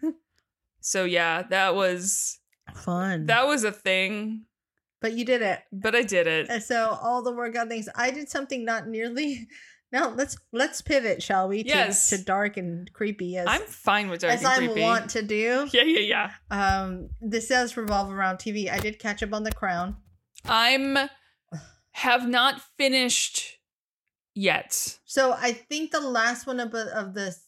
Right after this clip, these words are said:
Speaker 2: of the when I saw the last one available was the Princess Diana Crash.
Speaker 1: Okay.
Speaker 2: Have they
Speaker 1: The
Speaker 2: released
Speaker 1: rest of
Speaker 2: the
Speaker 1: the
Speaker 2: others?
Speaker 1: season was released on Thursday.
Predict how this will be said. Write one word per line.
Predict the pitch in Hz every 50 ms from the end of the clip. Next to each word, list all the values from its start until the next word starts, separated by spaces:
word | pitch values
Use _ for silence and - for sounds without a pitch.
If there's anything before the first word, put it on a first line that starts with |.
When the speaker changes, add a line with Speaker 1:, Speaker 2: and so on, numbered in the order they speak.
| _ _ -
Speaker 2:
of | 202 190 185
the | 185 196 185 165 - _ _ 202 196 175 - _ _
when | - 220 214 220 226 247
I | 262 294 320 320
saw | - - - 214 196 185 185 180
the | 185 190
last | 202 214 220 220 220 -
one | 233 214
available | 208 190 202 196 196 190 185 180 185 180 175
was | 175 175 170 165 - - _
the | - -
Princess | - - 196 170 - 180 165 -
Diana | - 165 160 151 151 151
Crash. | - - - - - - - - - _ -
Speaker 1:
Okay. | 214 208 - 254 214 185 151 123 170 - - - -
Speaker 2:
Have | 208 202 196
they | 202
Speaker 1:
The | 190 233
Speaker 2:
released | 220 190 202
Speaker 1:
rest | 214 214 208 -
of | -
Speaker 2:
the | 254 285
Speaker 1:
the | 240
Speaker 2:
others? | 247 277
Speaker 1:
season | 320 339 349 339 - 359 349
was | 339 330 330 -
released | 330 330 269 254 233 247 - -
on | 240 240 240
Thursday. | - - 196 185 180 175 180 - 147 135 113 107 120